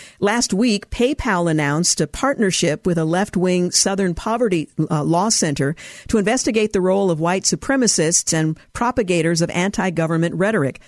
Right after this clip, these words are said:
subjective labels that potentially could impact a large number of groups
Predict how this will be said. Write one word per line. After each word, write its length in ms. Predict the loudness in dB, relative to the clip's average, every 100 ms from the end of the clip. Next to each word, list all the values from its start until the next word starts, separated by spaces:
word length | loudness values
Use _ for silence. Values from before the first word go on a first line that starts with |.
| -20 _
subjective 520 | -4 0 0 0 0
labels 480 | 2 2 2 0 0
that 220 | -2 -2
potentially 560 | -2 0 0 2 2 0
could 340 | 0 -2 2
impact 480 | 0 0 0 0 -2
a 60 |
large 280 | 0 0 -2
number 300 | -2 0 0
of 80 | 0
groups 340 | 0 0 -2